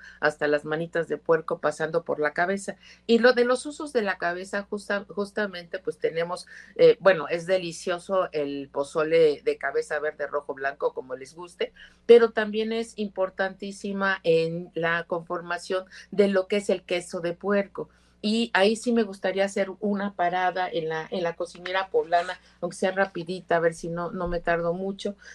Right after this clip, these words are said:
Pero bueno, s-, o se los platico más bien. El, ¿qué, qué se hace? Pues se limpia muy bien la cabeza, se le quita el pelo, se le quita, se limpia muy bien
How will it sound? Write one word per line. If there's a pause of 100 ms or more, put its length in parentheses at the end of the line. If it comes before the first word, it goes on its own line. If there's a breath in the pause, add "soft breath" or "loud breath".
Pero
bueno,
s-,
o
se
los
platico
más
bien.
El,
¿qué,
qué
se
hace?
Pues (160 loud breath)
se
limpia
muy
bien
la
cabeza,
se
le
quita
el
pelo,
se
le
quita,
se
limpia
muy
bien